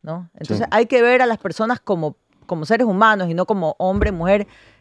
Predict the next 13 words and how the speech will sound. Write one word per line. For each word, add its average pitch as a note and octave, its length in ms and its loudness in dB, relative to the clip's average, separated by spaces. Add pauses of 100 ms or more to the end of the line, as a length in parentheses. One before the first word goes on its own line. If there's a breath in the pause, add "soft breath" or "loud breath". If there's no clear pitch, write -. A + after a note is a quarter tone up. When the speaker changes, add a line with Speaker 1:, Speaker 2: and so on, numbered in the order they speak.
(140 soft breath)
Speaker 1:
en D#3 200 -6
todos F3+ 160 2
los E3+ 120 -2
sentidos. - 520 -12 (200)
Speaker 2:
Así A2+ 300 -2
es. F#2+ 260 -6 (640)
Bello, A2+ 440 2 (120)
bello D#3+ 260 2
que C#3+ 120 -4
cerramos D#3 440 2
así D3 220 -6
tan D3 220 0
picante. A2+ 580 -2